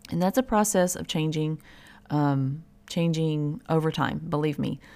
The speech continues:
the fats thing was very, very hard because I went through the whole eat lean,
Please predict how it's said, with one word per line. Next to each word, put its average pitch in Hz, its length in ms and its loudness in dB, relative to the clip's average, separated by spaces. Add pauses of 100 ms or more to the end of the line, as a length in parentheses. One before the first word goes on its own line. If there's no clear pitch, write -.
(220)
the 165 80 -4
fats 160 320 2
thing 147 200 2
was 135 180 0
very, 165 280 2
very 151 260 0
hard 139 440 -4
because 151 240 -4
I 156 80 2
went 156 320 0
through 147 180 -2
the 139 140 -2
whole 135 640 0 (600)
eat 190 280 2
lean, 175 920 0